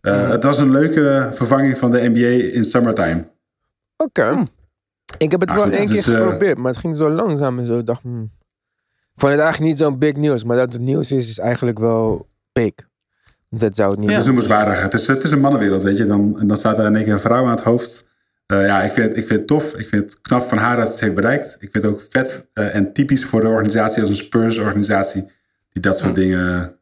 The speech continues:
Speaker 1: eh, doen. Dus ja, het is, het is altijd wel een organisatie geweest die, weet je, ja, vernieuwend was op s-, op sommige momenten. En dit zeker, dat past gewoon goed bij.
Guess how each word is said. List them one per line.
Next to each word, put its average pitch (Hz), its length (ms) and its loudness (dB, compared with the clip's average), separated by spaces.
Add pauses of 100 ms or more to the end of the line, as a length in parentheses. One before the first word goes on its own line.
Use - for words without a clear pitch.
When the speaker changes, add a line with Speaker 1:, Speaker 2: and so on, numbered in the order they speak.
Speaker 1:
eh, 85 340 -2
doen. 90 360 -2
Dus 87 120 -10
ja, - 140 0
het - 140 -4
is, - 140 -8
het - 100 -14
is 98 100 -2
altijd 104 200 -2
wel 107 120 2
een 104 60 0
organisatie 101 520 0
geweest 95 300 -2
die, 95 360 -2 (440)
weet - 180 -12
je, 90 440 -2 (380)
ja, 95 160 -6
vernieuwend 107 460 0
was 110 300 -2
op - 240 -6
s-, - 200 -8
op 101 160 -4
sommige 107 280 0
momenten. 104 380 0
En 90 240 -2 (340)
dit - 220 0
zeker, 90 360 0
dat 90 100 -8
past - 200 -2
gewoon 98 140 0
goed 95 140 0
bij. - 240 -2